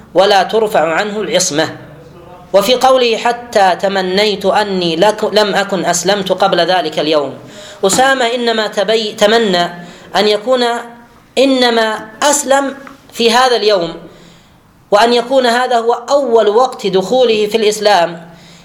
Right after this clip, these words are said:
لئلا يكتب في صحيفته أنه قتل أحدا يشهد أن لا إله إلا الله. وفي قوله، آه،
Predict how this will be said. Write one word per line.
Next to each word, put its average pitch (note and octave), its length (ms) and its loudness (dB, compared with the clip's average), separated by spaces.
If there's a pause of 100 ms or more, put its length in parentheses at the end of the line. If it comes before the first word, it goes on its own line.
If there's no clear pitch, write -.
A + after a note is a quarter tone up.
لئلا A#3 640 2
يكتب G#3+ 520 0
في A3+ 200 0
صحيفته G3 840 0
أنه F#3 380 -2
قتل F#3 440 2 (600)
أحدا G3 360 2
يشهد E3+ 440 -2
أن E3 140 2
لا D#3 200 2
إله C#3+ 380 -2
إلا A#2+ 140 -6
الله. A2 220 -10 (920)
وفي G#3+ 640 2
قوله، B3 640 0 (1700)
آه، B2+ 680 -2